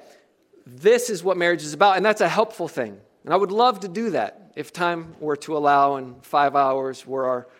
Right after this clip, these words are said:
framework. But the truth is, is that marriage is much more than these texts. To actually flesh out the fullness, we would need to go all the way through the Old Testament,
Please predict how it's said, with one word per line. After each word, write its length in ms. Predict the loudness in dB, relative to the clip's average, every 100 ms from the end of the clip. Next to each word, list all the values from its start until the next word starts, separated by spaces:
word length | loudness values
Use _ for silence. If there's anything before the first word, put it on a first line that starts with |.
| _ _
framework. 640 | -2 0 2 -2 -2 -12 _ _ _ _ _
But 160 | -2 -2
the 80 | -2
truth 420 | -4 -2 -2 2
is, 380 | 2 2 -2 -10 -6
is 200 | -4 0
that 440 | -2 -2 -10 _ _ _ _
marriage 500 | -4 2 4 4 2
is 160 | -2 0
much 300 | 0 0 -2
more 340 | 0 4 4
than 640 | 2 2 2 4 2 2 -2 -8 _ _
these 300 | -2 -2 -2
texts. 580 | 0 0 0 -8 -20 -20 _ _ _ _
To 260 | -10 -2 4
actually 460 | 4 2 0 -2
flesh 480 | -2 2 4 4 0 2
out 320 | 4 4 0
the 100 | -4
fullness, 640 | -4 -2 0 2 0 0
we 100 | -4
would 140 | -2
need 180 | -2 -2
to 40 | 0
go 180 | 2
all 380 | 2 4 4 4
the 60 | 2
way 120 | 2
through 180 | 0 0
the 100 | 2
Old 200 | 0 0
Testament, 480 | -2 -2 -4 -6